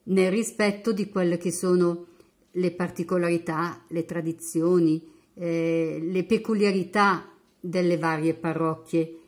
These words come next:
e dei vari parrocchiani. E chiediamo anche che ci aiuti a vivere come diaconia, ma anche come, come comunità cristiane,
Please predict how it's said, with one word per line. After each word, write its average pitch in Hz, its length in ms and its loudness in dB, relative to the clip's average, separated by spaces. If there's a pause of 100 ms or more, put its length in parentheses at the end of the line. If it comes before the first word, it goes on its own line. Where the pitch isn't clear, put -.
e 175 140 -2
dei 180 140 2
vari 156 320 0
parrocchiani. 156 960 -4 (2500)
E 202 120 4
chiediamo 202 500 4
anche 175 340 4
che 170 540 2
ci - 100 -4
aiuti 196 400 2
a 180 60 4
vivere 170 800 2 (320)
come 185 260 0
diaconia, 196 760 2 (280)
ma 175 180 2
anche 202 340 4
come, 180 560 4
come 190 240 2
comunità 185 500 4
cristiane, 180 880 0